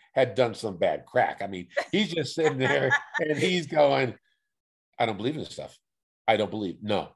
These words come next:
Speaker 1: I don't believe in it. I don't believe in angels. I don't believe this stuff." And I said, "Now, whether you believe it or not, it's true." And, uh, I still have the angel, and s-, I've got all my stuff in storage in Las Vegas.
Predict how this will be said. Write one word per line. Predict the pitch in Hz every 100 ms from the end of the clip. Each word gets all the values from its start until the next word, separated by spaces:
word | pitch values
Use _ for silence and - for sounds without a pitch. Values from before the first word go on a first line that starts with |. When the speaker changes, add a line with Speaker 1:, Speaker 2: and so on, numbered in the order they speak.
| 90
Speaker 1:
I |
don't | 87 92
believe | 113 107 101
in | 92
it. | 69 -
I |
don't | 78 82 80
believe | 98 143
in | 156
angels. | 98 76 - -
I |
don't | 82 85
believe | - 92 135 190
this | 87 78
stuff." | - 71 - _ _ _ - - _ _ _
And | 107
I | 101 104
said, | 101 104 101 - _ _ _ _ -
"Now, | 113
whether | 110 123
you | 113
believe | 107 117 131
it | 117
or | 110
not, | 117 123
it's | 104 -
true." | - - 120 92 78 - _ _ _ _ _ _ _ -
And, | 127 120 117 110
uh, | 120 117 110 110
I | 101
still | - 143 151
have | 156 147
the | 151
angel, | 139 135 131 127
and | 127
s-, | - -
I've | 180 180
got | 165
all | 165
my | 185 156
stuff | - 160 131
in | 101
storage | - 156 151 110
in | 113
Las | 120 117
Vegas. | 135 110 107 110